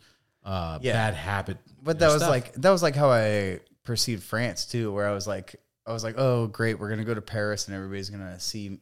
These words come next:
Speaker 2: like, 'cause this is right after, uh, Trump got elected, and I was like, "Great, we're Americans, like, going to fucking Paris, and all these, all these French assholes are gonna be like,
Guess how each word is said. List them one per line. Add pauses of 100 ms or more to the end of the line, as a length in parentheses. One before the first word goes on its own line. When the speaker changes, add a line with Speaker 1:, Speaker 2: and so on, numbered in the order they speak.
Speaker 2:
like,
'cause
this
is
right
after,
uh,
Trump
got
elected, (480)
and
I
was
like,
"Great,
we're
Americans,
like,
going
to
fucking (800)
Paris,
and
all
these,
all
these
French
assholes
are
gonna
be
like,